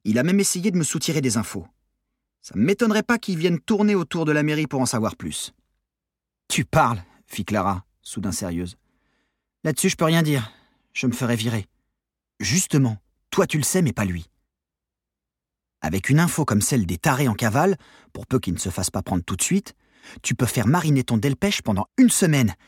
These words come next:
avec bouquet de roses, dîner aux chandelles et tout le tintouin.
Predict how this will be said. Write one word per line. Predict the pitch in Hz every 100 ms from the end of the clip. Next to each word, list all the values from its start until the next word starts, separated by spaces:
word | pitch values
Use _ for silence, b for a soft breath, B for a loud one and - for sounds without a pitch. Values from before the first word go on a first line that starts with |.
| b
avec | - 90 85
bouquet | 104 208 -
de | 170
roses, | 147 185 190 -
dîner | 113 208 202
aux |
chandelles | 170 165 175 208 - _
et | 233
tout | 220
le | 214
tintouin. | 196 165 127 101